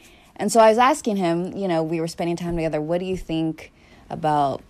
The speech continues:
the reception to refugees from Ukraine? Do you think it'll affect, uh, other refugees? You know, will it make policy more humane to African and Middle Eastern refugees?"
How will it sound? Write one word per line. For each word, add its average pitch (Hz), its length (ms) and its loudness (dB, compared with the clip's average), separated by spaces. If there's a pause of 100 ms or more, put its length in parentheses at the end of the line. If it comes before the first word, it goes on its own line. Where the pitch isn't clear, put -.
the 160 220 0
reception 151 880 0
to 147 580 -4 (300)
refugees 151 400 -6
from 151 160 -2
Ukraine? 180 580 0
Do 156 120 -6
you 160 40 -4
think 175 220 -4
it'll 147 240 -2
affect, - 760 -6 (840)
uh, 151 680 -4
other 233 200 0
refugees? - 1080 -10
You 160 140 -4
know, 151 280 -6
will 165 260 -6
it 156 180 -8
make 156 600 -8 (440)
policy 156 380 -6
more 156 220 -2
humane 156 760 -6
to - 180 -14
African 151 560 -10
and 147 200 -6
Middle 147 220 -6
Eastern 147 280 -6
refugees?" 156 800 -8